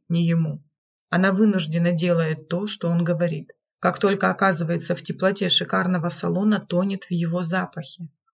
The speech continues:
Узнает этот терпкий мускатный аромат его тела и парфюма. Смотрит вперед, тяжело дышит, чувствует его взгляд на себе.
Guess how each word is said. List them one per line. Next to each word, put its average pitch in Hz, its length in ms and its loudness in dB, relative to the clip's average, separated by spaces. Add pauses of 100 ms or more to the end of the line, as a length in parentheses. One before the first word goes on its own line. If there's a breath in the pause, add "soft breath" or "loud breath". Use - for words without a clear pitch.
Узнает 190 480 4
этот 202 280 0
терпкий 226 440 0
мускатный 175 640 0
аромат 185 380 2
его 170 240 0
тела 185 340 -2
и 190 100 -2
парфюма. 175 760 -6 (360)
Смотрит 190 520 0
вперед, 196 560 -2
тяжело 170 400 0
дышит, 185 560 0 (160)
чувствует - 540 -2
его 170 200 0
взгляд 185 540 0
на 165 120 -2
себе. - 500 -8